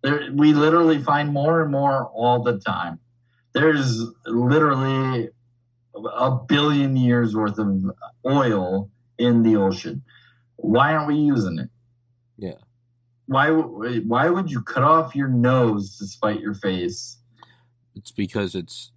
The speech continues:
Speaker 2: it's because it's, it's dressed up as the Green New Deal. The reality is, is it's a it's a foreign infiltration of the government, and they're trying to dismantle it and destroy our
Speaker 1: Mm.
Speaker 2: economic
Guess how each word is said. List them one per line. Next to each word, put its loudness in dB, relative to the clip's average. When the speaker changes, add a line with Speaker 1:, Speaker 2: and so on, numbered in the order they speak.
Speaker 2:
it's -12
because -6
it's, -10
it's -10
dressed -6
up -4
as -14
the -14
Green -12
New -12
Deal. -12
The -12
reality -6
is, -14
is -12
it's -10
a -12
it's -12
a -8
foreign -6
infiltration -12
of -16
the -16
government, -6
and -16
they're -14
trying -10
to -16
dismantle -12
it -18
and -12
destroy -4
our -6
Speaker 1:
Mm. -6
Speaker 2:
economic -14